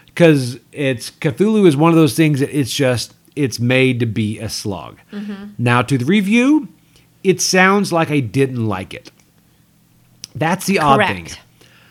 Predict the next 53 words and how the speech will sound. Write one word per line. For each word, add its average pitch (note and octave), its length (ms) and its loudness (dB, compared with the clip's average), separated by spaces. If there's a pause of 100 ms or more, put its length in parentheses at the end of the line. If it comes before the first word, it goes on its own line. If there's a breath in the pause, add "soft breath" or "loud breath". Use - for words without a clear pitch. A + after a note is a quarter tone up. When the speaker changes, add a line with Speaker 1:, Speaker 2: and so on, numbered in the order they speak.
(160 soft breath)
Speaker 2:
<laughs> C4 460 2
Speaker 1:
I D#3 120 0
actually, F#3 840 0 (100)
I C#3 120 -4
actually E3 400 -4
think F3+ 360 0
I F3 120 -2
did. G#2+ 480 -6 (640 soft breath)
Um, C#4 180 2
Speaker 2:
Okay. D#3 300 -2 (140)
Speaker 1:
the D#3+ 160 2
review F#3 320 4
Speaker 2:
Is D4+ 80 8
it C#4+ 80 4
one E4+ 140 0
of F#4 80 -2
those G4 160 -4
things F4 200 -2
that D4+ 120 0
when D4 100 0
you're C4 100 0
playing C#4+ 400 -2
it, C#4 260 -2 (100)
you're B3 220 0
like, G#3+ 480 -2 (300)
"I A#3 120 -2
don't A#3+ 180 2
like A#3+ 160 -2
this," A3+ 160 -4
and A#3 100 -6
then A3+ 120 -2
afterwards A3 420 0
you're A3+ 80 -2
mulling G#3+ 360 -2
it G#3+ 80 -2
over G#3 180 -2
and G#3 100 -4
you're G3 80 -6
like, F3+ 80 -10
Speaker 1:
<sighs> - 60 -6
Speaker 2:
"Oh, A3+ 320 -4 (160)
Speaker 1:
It E3+ 100 -2
was C3 300 2
Speaker 2:
I C#4+ 180 0
Speaker 1:
brutal. C4+ 360 8
Speaker 2:
did - 100 6
really B3+ 280 6
enjoy D4 380 2
that." F3 360 0
Speaker 1:
It F#3+ 100 4
was A#3+ 140 4
Speaker 2:
Yeah, G3 180 2 (180)
okay. E3+ 240 -2